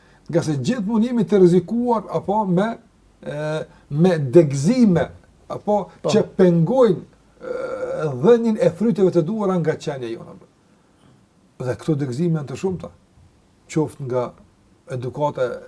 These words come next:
Speaker 1: e kaluar, qoftë nga, mendoj, e, televizioni, mediat, shoqëria, rrethi, e shumë gjëra bën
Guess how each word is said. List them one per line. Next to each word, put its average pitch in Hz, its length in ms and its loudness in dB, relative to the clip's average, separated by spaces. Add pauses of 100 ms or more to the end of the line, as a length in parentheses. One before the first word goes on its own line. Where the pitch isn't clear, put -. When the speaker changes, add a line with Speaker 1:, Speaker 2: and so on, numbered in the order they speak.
(220)
Speaker 1:
e 120 80 -16
kaluar, 123 460 -2 (1500)
qoftë 143 380 0
nga, 143 180 0 (880)
mendoj, 131 400 -4
e, - 60 -14 (1000)
televizioni, 131 840 -4
mediat, 127 920 -6
shoqëria, 131 840 -4
rrethi, 139 600 -8
e 147 80 -4
shumë 269 320 0
gjëra 226 240 4 (840)
bën 180 180 4